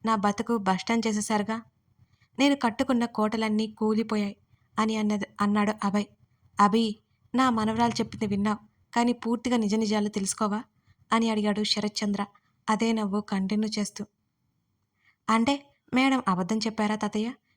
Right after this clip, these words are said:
మెరిసే కళ్ళతో అడిగాడు అభయ్. "కాదు, నిజమే చెప్పింది అభి," అని శరత్చంద్ర అనగానే అభయ్ ముఖం వాడిపోయింది.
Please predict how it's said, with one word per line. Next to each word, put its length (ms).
మెరిసే 340
కళ్ళతో 320
అడిగాడు 400
అభయ్. 240
"కాదు, 380
నిజమే 240
చెప్పింది 460
అభి," 300
అని 140
శరత్చంద్ర 520
అనగానే 480
అభయ్ 260
ముఖం 300
వాడిపోయింది. 720